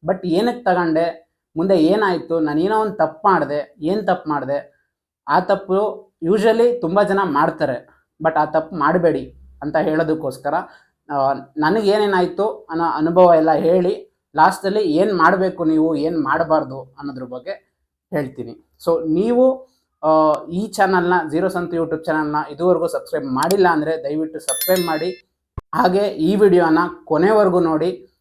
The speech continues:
ಆ, ನಿಮ್ಗೆ ಈ ವಿಡಿಯೋ ನಿಜವಾಗ್ಲೂ ಕೂಡ ಹೆಲ್ಪ್ ಆಗುತ್ತೆ ಅಂತ ಹೇಳ್ತಾ ಬನ್ನಿ ಈ ವಿಡಿಯೋನ ಸ್ಟಾರ್ಟ್ ಮಾಡೋಣ. ಜೀರೋ ಸಂತು YouTube ಚಾನಲ್ಗೆ ನಿಮ್ಮೆಲ್ರಿಗೂ ಸ್ವಾಗತ.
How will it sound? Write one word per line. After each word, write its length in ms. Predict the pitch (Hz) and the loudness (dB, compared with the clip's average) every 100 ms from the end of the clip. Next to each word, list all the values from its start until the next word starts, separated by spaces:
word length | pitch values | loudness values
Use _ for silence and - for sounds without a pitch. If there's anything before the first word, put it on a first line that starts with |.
| _ - | _ -2
ಆ, 260 | 143 135 | 2 2
ನಿಮ್ಗೆ 400 | 135 170 202 208 | 2 0 2 2
ಈ 60 | 180 | 2
ವಿಡಿಯೋ 300 | 160 160 180 | 2 2 2
ನಿಜವಾಗ್ಲೂ 540 | 160 135 170 196 190 | 2 0 4 6 4
ಕೂಡ 200 | 190 160 | 2 0
ಹೆಲ್ಪ್ 340 | 165 180 135 135 | 0 -2 -8 -10
ಆಗುತ್ತೆ 440 | 127 120 - - _ _ _ _ _ | -10 -12 -20 -20 _ _ _ _ _
ಅಂತ 160 | 139 151 | -10 -6
ಹೇಳ್ತಾ 380 | 190 208 214 185 190 - _ _ 160 | -2 -2 0 -2 -4 -8 _ _ 0
ಬನ್ನಿ 200 | 208 220 | 0 0
ಈ 220 | 185 165 | 0 0
ವಿಡಿಯೋನ 300 | 170 185 175 | 0 0 0
ಸ್ಟಾರ್ಟ್ 340 | 175 156 156 | -2 -2 -2
ಮಾಡೋಣ. 320 | 151 151 160 143 | -2 -2 -4 -4
ಜೀರೋ 180 | 156 160 | -4 -4
ಸಂತು 260 | 156 147 | -4 -4
YouTube 260 | 147 131 135 | -6 -8 -14
ಚಾನಲ್ಗೆ 340 | 139 131 135 | -14 -12 -10
ನಿಮ್ಮೆಲ್ರಿಗೂ 480 | 139 131 123 123 123 | -8 -8 -8 -10 -14
ಸ್ವಾಗತ. 460 | 123 120 120 110 | -14 -12 -12 -12